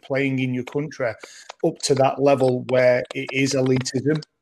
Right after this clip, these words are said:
And without having that stepping stone about bringing them over to a place like Australia where rugby league is very strong and actually integrating them with the elitism to understand where,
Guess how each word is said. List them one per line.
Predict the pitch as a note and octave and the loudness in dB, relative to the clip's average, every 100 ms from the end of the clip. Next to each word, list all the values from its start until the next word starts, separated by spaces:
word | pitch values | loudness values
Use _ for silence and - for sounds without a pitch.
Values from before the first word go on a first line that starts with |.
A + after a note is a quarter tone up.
| - - | -18 -4
And | C3 C3 C3+ A#2+ | 0 2 0 2
without | C#3 D3 E3 - | 4 6 4 2
having | C#3 C3+ | -2 -2
that | C#3 - | -2 -2
stepping | - C#3+ D3+ C3+ | -6 -4 -4 -4
stone | - C3 A#2+ B2 | -2 0 2 2
about | B2+ B2+ B2 | 2 2 2
bringing | C3 C#3+ C#3+ C#3 | 2 2 4 2
them | C3 | 4
over | C#3 D#3 D3+ | 4 4 2
to | - B2+ | 0 -2
a | |
place | A#2 B2+ A#2+ | 0 -2 0
like | B2 C3 | -4 -4
Australia | - C3 B2+ B2+ | -6 -2 0 0
where | A#2+ | 0
rugby | B2+ B2+ C3 | -2 -2 -2
league | B2+ A#2+ | -2 -2
is | A2+ | -4
very | A#2 A#2 | -4 -4
strong | - - D#3 A#2+ G#2+ - - - - - | -6 2 2 2 -6 -14 -20 -20 -14 -2
and | C3+ | -2
actually | C3 C#3 B2+ | -2 -4 -4
integrating | C3 D3 C3 C3+ C3+ B2+ - A#2+ | -2 -2 -2 2 2 2 0 0
them | A#2+ A#2+ | 0 2
with | B2 D3+ C3 | 4 4 4
the | C3+ | 2
elitism | B2+ B2+ B2 - A#2 A#2+ A#2 _ _ _ - | 2 2 -2 -4 -2 -4 -4 _ _ _ -8
to | - C3+ | 0 0
understand | C3 - C#3 B2+ A#2+ | 2 0 0 0 2
where, | C3 B2+ | 2 2